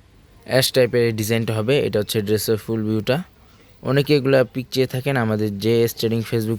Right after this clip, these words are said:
পেজ আছে, এখানে আপনারা প্রত্যেকটা পিকই আপডেট পেয়ে যাবেন। খুবই কমফোর্টেবলের মধ্যে প্রত্যেকটা ড্রেস হবে। উপরে ফেব্রিকটা হবে সম্পূর্ণ অর্গানজা ফেব্রিকের মধ্যে, আর নিচের যে ইনার পার্টটা আছে র সিল্ক ফেব্রিকের মধ্যে ইনার পার্টটা আপনারা পেয়ে যাবেন।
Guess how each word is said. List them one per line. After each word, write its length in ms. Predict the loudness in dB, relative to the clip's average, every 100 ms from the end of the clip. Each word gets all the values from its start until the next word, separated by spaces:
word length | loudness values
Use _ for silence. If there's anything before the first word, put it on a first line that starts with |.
| -2
পেজ 200 | -2 0
আছে, 240 | 0 0
এখানে 240 | 0 0 -4
আপনারা 300 | -2 -4 -4
প্রত্যেকটা 480 | -4 -6 -6 -6 -6
পিকই 320 | -8 -6 -2 -2
আপডেট 260 | -2 -6 -2
পেয়ে 120 | -2
যাবেন। 260 | 0 -2 -4 -8 -20 -12 -12
খুবই 160 | -2 0
কমফোর্টেবলের 580 | 0 -2 -2 0 0 0
মধ্যে 240 | 0 -2
প্রত্যেকটা 440 | -2 -2 -4 -2 0
ড্রেস 300 | 0 0 0
হবে। 260 | 0 -2 -2 -4
উপরে 300 | -4 0 0
ফেব্রিকটা 400 | 2 0 0 0
হবে 140 | 0
সম্পূর্ণ 380 | 0 -4 -2 0
অর্গানজা 360 | 0 0 -2 -2
ফেব্রিকের 380 | -2 -4 -4 -4
মধ্যে, 280 | -2 -2 -4 -12 -20 -20 -4
আর 120 | 0
নিচের 320 | 2 2 0 2
যে 160 | 2
ইনার 280 | 2 2 0 -2
পার্টটা 280 | -2 -2 0
আছে 280 | -2 -2 -2
র 160 | 0 0
সিল্ক 260 | -2 -6
ফেব্রিকের 360 | -4 -4 -2 -4
মধ্যে 200 | -2 0
ইনার 200 | -2 -2
পার্টটা 320 | -4 -4 -6
আপনারা 240 | -4 -6
পেয়ে 200 | -4 -4
যাবেন। 280 | -2 0 -2